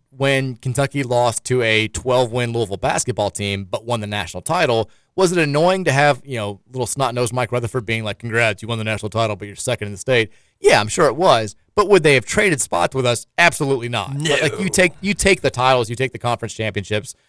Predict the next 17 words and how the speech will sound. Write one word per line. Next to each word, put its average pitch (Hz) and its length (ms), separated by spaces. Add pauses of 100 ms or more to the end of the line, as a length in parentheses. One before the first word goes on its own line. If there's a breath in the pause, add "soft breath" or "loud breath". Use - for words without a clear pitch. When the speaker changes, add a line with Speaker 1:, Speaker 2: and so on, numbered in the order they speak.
(180)
Speaker 1:
especially 127 580 (160)
i-, 123 80
in 135 140
this 135 180
situation 110 540
where 104 120
we're 110 180
a 107 40
program 101 380
that 98 100
has 95 140
not 98 260
been, 95 340 (300)
like, 98 100 (300)
we, 90 200
we 104 100
haven't 139 240